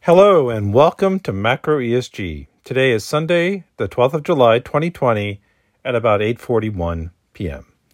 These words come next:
Today's piece is entitled, "China is Not an Emerging Market and Fails the S and G of Macro E S G." As of June thirtieth, twenty twenty, China has a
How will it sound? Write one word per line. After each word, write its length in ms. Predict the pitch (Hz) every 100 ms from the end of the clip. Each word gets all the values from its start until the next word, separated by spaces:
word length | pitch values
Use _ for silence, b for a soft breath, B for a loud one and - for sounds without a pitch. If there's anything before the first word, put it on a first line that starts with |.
| _ _ _ _ _ _ _ _ _ _ -
Today's 320 | 190 220 220
piece 320 | 185 175 -
is 120 | 143
entitled, 680 | 139 135 127 117 110 107 - _ _
"China 320 | - 185 185 190
is 240 | 143 113
Not 340 | 131 131 143
an 120 | 131 110
Emerging 360 | 98 98 131
Market 460 | 110 90 - 110 - _ -
and 160 | 117
Fails 440 | - 165 127 104 -
the 180 | 107 -
S 340 | 143 160 - -
and 320 | 127 147 143
G 440 | 131 101 78 85 - _
of 200 | 147 113
Macro 580 | 113 117 123 - 90 87
E 180 | 85 85
S 140 | 82
G." 380 | - - 71 - _ B B B B B B B B B 147
As 140 | 151
of 100 | 156
June 240 | 185 208
thirtieth, 380 | 202 180 160 151
twenty 260 | - 147 143
twenty, 460 | - 107 87 87
China 340 | 104 - 156 165
has 280 | 147 131 123
a 300 | 104 107